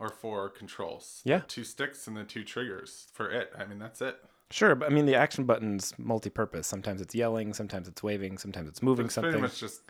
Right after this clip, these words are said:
Speaker 1: action.
Speaker 2: Sometimes it's climbing.
Speaker 1: Oh, yeah,
Speaker 2: But
Speaker 1: the
Speaker 2: yes.
Speaker 1: climbing was really interesting.
Speaker 2: The climbing was cra-, I mean, I don't, can we describe that in words?
Speaker 1: Yeah, so each brother is controlled by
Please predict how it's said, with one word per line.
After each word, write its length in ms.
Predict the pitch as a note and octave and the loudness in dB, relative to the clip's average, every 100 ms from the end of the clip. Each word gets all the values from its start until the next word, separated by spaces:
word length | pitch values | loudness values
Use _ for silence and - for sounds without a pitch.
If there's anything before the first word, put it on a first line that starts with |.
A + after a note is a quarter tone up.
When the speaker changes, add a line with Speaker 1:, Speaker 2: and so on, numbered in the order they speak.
| - | -6
Speaker 1:
action. 400 | A2+ A2+ - D#2+ F2 _ - | -4 -2 -4 -10 -14 _ -6
Speaker 2:
Sometimes 340 | A2+ G#2 F#2+ | -2 -2 -4
it's 100 | G#2+ | -6
climbing. 520 | - E3 D#3 D3 C#3+ C#3+ _ | 4 6 8 6 2 -2 _
Speaker 1:
Oh, 80 | C3 | 0
yeah, 160 | C#3 C#3+ | 4 8
Speaker 2:
But 40 | |
Speaker 1:
the 40 | D3+ | 8
Speaker 2:
yes. 140 | B2+ | 6
Speaker 1:
climbing 320 | F3 A#3 G#3 | 6 4 2
was 160 | G#2 - | -4 -8
really 200 | F2+ F2 | -10 -10
interesting. 320 | D#2+ G2 - | -12 -14 -10
Speaker 2:
The 60 | D#2+ | -2
climbing 300 | - E3 B2+ | 4 4 4
was 100 | F#2+ | -2
cra-, 320 | - - C#3+ C3+ | -4 4 6 6
I 40 | |
mean, 260 | C3+ C3 B2 - _ | 4 4 2 -4 _
I 60 | E3 | -2
don't, 140 | E3 | -2
can 120 | - D3+ | 0 0
we 80 | |
describe 420 | C#3+ B2+ - A2+ C#3 | 2 0 0 2 6
that 140 | C#3+ | 4
in 120 | A#2+ | 4
words? 460 | G2+ A#2 D3 - - _ _ | 0 0 0 -6 -10 _ _
Speaker 1:
Yeah, 200 | B3 D3+ | 4 4
so 380 | - D3+ C#3+ - - _ _ _ | 2 2 2 -2 -12 _ _ _
each 260 | D3+ F#3 - | -6 -6 0
brother 200 | D#3+ D#3 | 2 2
is 100 | D#3 | 0
controlled 380 | D#3 C#3+ C3 B2 | -6 -4 -2 -2
by 100 | B2 | -2